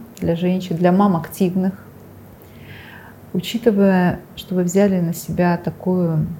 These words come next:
серьёзную задачу образования детей, какую бы рекомендацию вы могли дать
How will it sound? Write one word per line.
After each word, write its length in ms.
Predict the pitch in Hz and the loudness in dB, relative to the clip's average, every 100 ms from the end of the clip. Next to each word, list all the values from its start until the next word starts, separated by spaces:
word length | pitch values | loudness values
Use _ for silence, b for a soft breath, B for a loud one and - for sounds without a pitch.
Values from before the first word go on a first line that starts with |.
| - - - | -16 -20 -20
серьёзную 840 | - - 175 180 180 170 160 156 - 156 | -18 -4 0 0 0 -2 0 -2 -4 -8
задачу 760 | 170 175 170 185 175 - 175 180 - - - - - - B B B B B - | -2 0 2 2 2 -4 -8 -8 -12 -20 -20 -20 -20 -20 B B B B B -2
образования 840 | 170 190 190 190 196 175 170 170 | 2 4 4 6 4 4 2 0
детей, 540 | 165 180 262 277 277 B B B | -2 -2 -2 -2 -4 B B B
какую 280 | - 190 285 | -10 -6 -4
бы 100 | 226 | 0
рекомендацию 760 | 202 196 190 190 175 156 - 156 | 0 2 2 2 2 -2 -6 -4
вы 60 | |
могли 280 | 160 156 170 | -2 -2 -4
дать 380 | 165 233 - | 0 0 -2